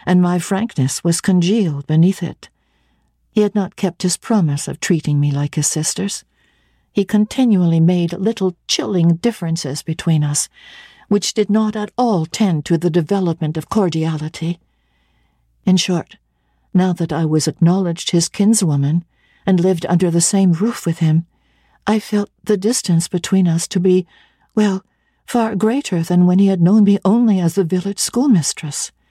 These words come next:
When I remembered how far I had once been admitted to his confidence,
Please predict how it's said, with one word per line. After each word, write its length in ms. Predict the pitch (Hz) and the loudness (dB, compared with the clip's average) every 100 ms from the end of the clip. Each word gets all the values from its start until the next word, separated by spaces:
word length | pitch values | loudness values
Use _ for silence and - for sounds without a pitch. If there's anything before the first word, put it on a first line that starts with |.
| _ _ _ _ _ _ _ - | _ _ _ _ _ _ _ -2
When 140 | 180 | 0
I 120 | 165 156 | 0 0
remembered 560 | 147 147 180 180 156 - | 0 2 2 2 0 -4
how 80 | 160 | -6
far 420 | 156 - 175 208 | -4 -2 0 0
I 140 | 175 170 | 0 -2
had 140 | 156 | 0
once 260 | 170 196 - | 2 0 0
been 160 | 175 | -2
admitted 400 | 156 165 220 214 | 0 2 0 -2
to 120 | - 170 | -2 0
his 160 | 160 | -2
confidence, 680 | - 214 240 208 175 170 | -2 -2 0 0 0 -2